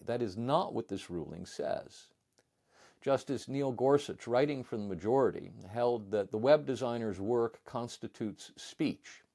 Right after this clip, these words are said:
"The state of Colorado," he wrote, "cannot compel her to express herself, that is, to speak, in a way that violates her own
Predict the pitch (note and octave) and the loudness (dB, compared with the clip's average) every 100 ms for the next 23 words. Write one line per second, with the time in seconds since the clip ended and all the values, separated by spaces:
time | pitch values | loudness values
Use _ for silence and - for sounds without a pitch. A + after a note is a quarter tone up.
0 | _ _ - _ _ - - B2 A2 - | _ _ -20 _ _ -14 0 2 2 2
1 | G#2+ G2+ A#2+ D#3 C#3 G#2 F2 F#2+ F#2 F2+ | 4 8 12 12 10 6 2 -2 -2 -2
2 | - - - B2 C#3+ F3 - B2+ - G3+ | -4 -12 -10 -4 -2 -2 -6 -8 0 2
3 | F#3 A2 F#2+ G2 - A2 - - F3+ A2 | 4 2 -2 -4 -4 -6 -6 0 2 2
4 | - G#2 - - - G#2 G#2 G2+ - G2+ | 0 -6 -6 -12 -2 0 0 -4 -8 -14
5 | - - E3+ A2 - - _ _ _ _ | -14 -4 -2 -2 -4 -16 _ _ _ _
6 | _ _ G2 G#2+ B2 C3+ C#3 A2 F#2+ A#2+ | _ _ -6 0 4 4 4 0 0 4
7 | D#3 A2+ F2+ G#2 - C3+ C3 G#2+ G#2+ C3 | 4 4 2 -2 -6 -4 -4 -2 -4 -6